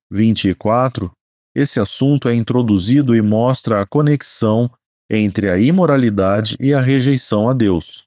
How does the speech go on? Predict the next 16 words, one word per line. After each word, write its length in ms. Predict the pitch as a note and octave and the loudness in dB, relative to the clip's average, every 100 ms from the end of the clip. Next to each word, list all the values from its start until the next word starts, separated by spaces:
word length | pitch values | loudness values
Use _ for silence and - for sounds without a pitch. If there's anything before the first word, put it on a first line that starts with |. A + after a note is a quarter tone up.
| _ _ _ _ _ _ _ - | _ _ _ _ _ _ _ -2
Todo 240 | D3 C#3+ | 0 0
pecado 600 | A2+ F#2 A2 A#2+ A#2+ G2+ | -2 -4 -2 0 0 0
é 60 | G#2+ | 2
uma 160 | A#2 | 0
perversão 760 | G2+ C#3 C3+ B2+ G#2+ - B2 C#3 | 0 -2 0 -2 -2 -2 0 2
de 80 | |
alguma 360 | B2+ A#2 B2+ A#2+ | 0 0 0 0
coisa 320 | - C3 B2+ | 0 0 0
boa 280 | G#2+ A#2 B2 | 0 0 0
que 120 | C3 | 0
Deus 280 | C3 C3 - | 0 0 0
fez, 480 | G#2+ F#2 E2+ - - _ _ _ _ | 0 0 -2 -6 -14 _ _ _ _
e 100 | A2 | -4
a 60 | G#2 | -2
perversão 600 | - G#2+ G2+ F#2+ C#3 F3 | -2 -2 -2 -2 -2 -2
sexual 720 | - D3+ - - A2+ A#2+ C3+ | -2 -4 -4 -2 0 0 -2